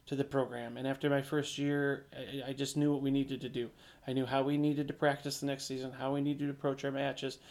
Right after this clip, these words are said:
how we needed to approach our meets, what we needed to focus on in the, in the practices, how to get ourselves better. And then, uh, um, we've had an incredible amount of success in the last sixteen years at Davison.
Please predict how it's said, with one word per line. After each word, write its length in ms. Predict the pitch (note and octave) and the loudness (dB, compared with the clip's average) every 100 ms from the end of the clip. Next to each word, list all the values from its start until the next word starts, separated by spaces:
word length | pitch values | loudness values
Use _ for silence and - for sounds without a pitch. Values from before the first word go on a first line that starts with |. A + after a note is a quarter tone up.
| - - | -20 -4
how 180 | C#3 C#3+ | 2 6
we 60 | |
needed 280 | D#3 D3+ D3 | 6 4 2
to 20 | D3 | 2
approach 300 | D3+ D3 D3+ | 2 2 2
our 80 | |
meets, 400 | C#3+ C#3+ D3 - - - - - | 4 4 2 -4 -16 -20 -8 2
what 160 | D3+ | 4
we 140 | D#3 D#3+ | 6 6
needed 320 | D#3+ D#3 D3+ | 6 4 2
to 540 | - D#3 D3+ D3 C#3+ C#3 | 2 4 4 4 2 2
focus 340 | F3 E3+ D#3 D#3+ | 2 4 2 2
on 220 | D3 D3 | 2 2
in 80 | D3 | 0
the, 100 | C#3+ - | -2 -6
in 140 | D#3+ D3+ | -4 -4
the 60 | D3 | 0
practices, 580 | D3+ C#3+ - C#3 C#3 C#3 - - | 2 2 0 -6 -6 -6 -16 -8
how 120 | - D3 | 2 4
to 80 | C#3+ | 4
get 120 | C#3+ | 2
ourselves 320 | C#3 C#3 C3 | 2 -2 -2
better. 380 | - B2 - - - | -4 -6 -8 -16 -10
And 240 | D#3 C3 C3+ | -6 -2 2
then, 280 | C3+ C3+ C#3 | 2 2 2
uh, 260 | B2+ B2+ - - - - - | 0 -4 -8 -20 -20 -20 -12
um, 540 | C3 B2+ B2 B2+ A#2+ A#2 D#3 | -6 -4 -4 -6 -8 -6 -2
we've 160 | D3 | -2
had 300 | C#3+ C#3+ C#3+ | 2 2 2
an 160 | C#3 D3 | 2 -2
incredible 480 | C#3+ - F3 D#3+ D3 | -2 0 4 6 6
amount 220 | C#3+ C3+ | 2 0
of 80 | C3 | -2
success 580 | - - - C3+ C3 - | -4 -4 0 0 -2 -4
in 60 | |
the 60 | C3+ | -4
last 180 | C3+ - | -4 -4
sixteen 300 | C3 - C3 | -6 -6 -6
years 200 | B2+ B2+ | -6 -6
at 80 | A#2+ | -6
Davison. 440 | B2 B2 - B2+ | -6 -6 -10 -16